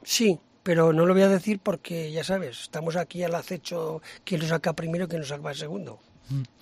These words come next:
Speaker 2: Se trata de un viaje al, al pasado hasta el presente.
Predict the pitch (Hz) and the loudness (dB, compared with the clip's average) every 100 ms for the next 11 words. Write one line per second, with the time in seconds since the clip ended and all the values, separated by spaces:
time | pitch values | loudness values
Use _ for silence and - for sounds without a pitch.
0 | - - 160 147 151 160 156 156 160 151 | -20 -6 -2 0 2 2 2 2 2 2
1 | 160 156 - 139 143 139 - 147 139 143 | 2 2 2 0 0 0 0 0 2 4
2 | 165 170 208 - 156 - 156 165 143 208 | 6 6 4 2 -2 0 2 2 4 2
3 | 185 131 | 2 0